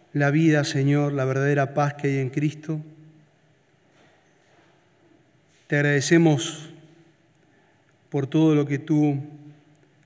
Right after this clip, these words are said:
haces por nosotros cada día y por trasladarnos, Señor, de la oscuridad a la luz.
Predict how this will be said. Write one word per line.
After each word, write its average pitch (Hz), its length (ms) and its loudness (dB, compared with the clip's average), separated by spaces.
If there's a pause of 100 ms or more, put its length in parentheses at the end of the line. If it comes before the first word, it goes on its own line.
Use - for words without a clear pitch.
(220)
haces 147 260 -2
por 135 220 -6
nosotros 131 420 -4
cada 135 280 -4
día 139 280 -2
y 131 80 -6
por 131 260 -10
trasladarnos, 139 920 -2
Señor, 139 420 0 (1700)
de 139 100 -4
la 139 80 0
oscuridad 139 440 -2
a - 20 0
la 135 140 -2
luz. - 500 -8